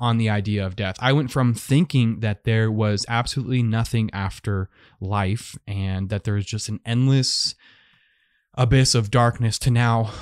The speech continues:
oh, there actually is purpose to life, and therefore there is a purpose to death. Um, so that's kind of what I mean by, like, by, by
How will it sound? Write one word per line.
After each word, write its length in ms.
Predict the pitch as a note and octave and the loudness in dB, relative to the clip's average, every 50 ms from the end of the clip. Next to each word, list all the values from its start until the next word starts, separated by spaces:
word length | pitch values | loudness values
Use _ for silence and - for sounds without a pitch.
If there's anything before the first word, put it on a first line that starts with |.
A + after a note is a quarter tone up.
| - - - | -12 -4 0
oh, 180 | C3 B2+ A2 | 0 0 0
there 220 | F#2+ G#2+ A#2+ A#2 A#2+ | 2 2 2 4 4
actually 380 | A#2 A#2 A#2+ - - B2 A#2 | 4 4 2 2 0 0 -2
is 400 | - - C3 B2+ B2 A#2+ G#2+ - | 0 0 0 2 2 2 2 0
purpose 380 | - - - B2+ A#2 - A2+ - | -2 -2 0 0 0 0 -2 -4
to 100 | - A#2 | -4 -4
life, 320 | A2 A2 G#2+ G#2+ G#2 - | -2 -2 -2 -2 -2 -4
and 100 | - A2+ | -4 -2
therefore 320 | A2 G#2+ G2+ - A#2 A2+ G#2 | -2 -2 -2 -2 -2 -2 -2
there 160 | G#2+ G#2+ G2+ | -2 -2 -2
is 320 | - A2+ A2+ A2 G#2 G2 - | 0 0 2 2 0 0 -4
a 120 | A2 G#2+ G#2 | -6 -6 -6
purpose 380 | - - A#2 G2+ - G#2 - | -4 -4 -4 -4 -4 -6 -6
to 120 | - - F#2 | -6 -8 -8
death. 420 | - - G2+ F2 - - - - _ _ _ _ - - _ _ _ _ _ _ _ | -8 -6 -8 -8 -8 -10 -16 -20 _ _ _ _ -20 -20 _ _ _ _ _ _ _
Um, 460 | - A#2 A#2 A2 G#2 G2 F#2+ F#2 F#2 - _ _ _ _ _ _ _ _ _ _ _ _ _ _ _ _ _ _ _ _ _ _ _ _ _ _ _ - | -4 -2 -2 0 0 -2 -4 -6 -8 -10 _ _ _ _ _ _ _ _ _ _ _ _ _ _ _ _ _ _ _ _ _ _ _ _ _ _ _ -6
so 140 | - - C#3 | -2 0 2
that's 300 | B2 C3+ C#3 D#3 D3+ - | 2 4 2 2 0 -2
kind 240 | - - E3 D#3+ | 0 0 2 2
of 140 | D3+ C3+ A#2+ | 2 2 2
what 180 | B2+ B2+ B2 - | 2 2 2 0
I 160 | A2+ A#2 A2+ | 0 0 0
mean 320 | A2 A#2 A#2+ A#2+ A2+ G#2+ | 2 2 2 2 0 0
by, 240 | G2+ G#2+ G2+ G2 G2+ | -2 -2 -4 -4 -4
like, 180 | G2+ G2+ - - F#2 - G#2 G#2 | -4 -6 -8 -12 -14 -14 -12 -10
by, 300 | - G#2 G2 G2 G2 F#2 - | -8 -6 -4 -4 -4 -6 -6
by 500 | A#2 G#2+ G#2+ G2+ F#2+ F#2+ F#2 F#2+ G2 - | -6 -4 -4 -2 -2 -2 -4 -4 -6 -8